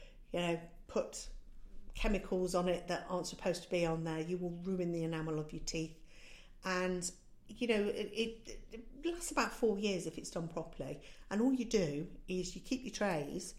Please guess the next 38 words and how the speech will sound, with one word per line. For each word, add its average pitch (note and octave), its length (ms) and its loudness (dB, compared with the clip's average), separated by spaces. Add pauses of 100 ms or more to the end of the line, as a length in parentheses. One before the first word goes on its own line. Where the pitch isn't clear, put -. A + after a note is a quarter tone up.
(280)
and F#3 80 -2
if - 60 -4
you G#3 60 4
need G#3 180 4
it - 80 -8
doing F#3 260 4
again, E3+ 440 2 (480)
you F#3 120 0
go F3+ 140 8
to F3 140 2
the E3+ 100 0
dentist F3 420 -2
and F#3 100 0
you F3+ 60 -4
start - 180 0
the - 80 -10
process F#3+ 400 0
again. G3+ 320 0
You've F3+ 180 0
already F#3 220 2
got - 220 0
your F3 80 -4
trays, D3+ 460 -4
so F3 280 0 (440)
they're F3+ 140 4
just F3+ 220 -2
going F3+ 140 2
to F3 260 -2
supervise E3+ 680 -2
you E3+ 80 0
with E3 240 -2
the, D#3+ 220 0 (160)
the D#3 80 -6
chemical D#3 480 -4
again. C#3+ 320 -6
So F#3 300 0 (640)
you F3 100 0
know, D#3+ 160 0